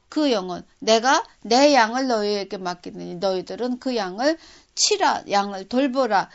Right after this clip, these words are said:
그 양을 양육하고 양을 이렇게 돌보고 그들을 섬기라 그럴까? 그들을 이렇게 케어하라는 그러한 예수님의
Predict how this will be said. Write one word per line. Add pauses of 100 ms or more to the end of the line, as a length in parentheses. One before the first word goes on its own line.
(400)
그
양을
양육하고
양을 (300)
이렇게 (360)
돌보고 (840)
그들을 (840)
섬기라
그럴까?
그들을
이렇게
케어하라는 (500)
그러한
예수님의